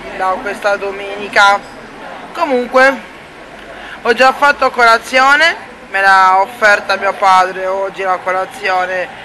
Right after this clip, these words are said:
al bar. Eh, s-, adesso lo sto aspettando perché poi devo andare a prendere la macchina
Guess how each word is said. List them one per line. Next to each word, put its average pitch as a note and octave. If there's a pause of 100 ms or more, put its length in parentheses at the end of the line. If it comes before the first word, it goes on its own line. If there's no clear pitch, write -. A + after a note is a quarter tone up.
(320)
al G3
bar. C4 (840)
Eh, A3
s-, -
adesso C4
lo B3+
sto D4
aspettando A3+
perché G3
poi G#3+
devo F#3+
andare F#3+
a F#3+
prendere F#3+
la F#3+
macchina F#3